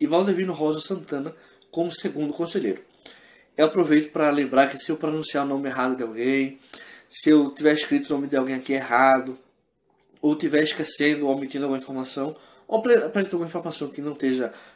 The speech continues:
correta, ou, ou está incompleta, cabe dar a entender uma coisa errada,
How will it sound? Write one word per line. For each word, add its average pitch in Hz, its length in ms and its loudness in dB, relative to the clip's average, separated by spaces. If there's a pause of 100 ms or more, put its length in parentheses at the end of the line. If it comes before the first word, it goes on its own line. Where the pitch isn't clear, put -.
(140)
correta, 131 560 -4 (640)
ou, 139 460 0 (360)
ou 160 140 -2
está 160 180 2
incompleta, 135 560 -2
cabe 127 440 -2 (260)
dar 120 200 0
a 120 40 -2
entender 123 260 -6
uma 120 120 -4
coisa 127 220 -8
errada, 135 340 -4